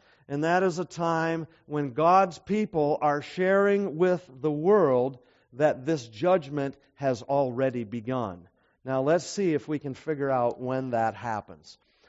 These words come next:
Romans chapter two, verse five says, "You are treasuring up for yourselves wrath in the day of wrath," and what?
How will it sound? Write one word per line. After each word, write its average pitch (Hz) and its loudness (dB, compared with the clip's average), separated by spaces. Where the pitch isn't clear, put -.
Romans 214 -2
chapter 202 0
two, 202 -2
verse 170 -2
five 185 0
says, 147 -2
"You 196 -4
are 175 2
treasuring 214 0
up 190 -4
for 170 -8
yourselves 147 -2
wrath 185 0
in 160 -6
the 143 -4
day 196 2
of 120 0
wrath," 123 2
and 147 -6
what? 147 0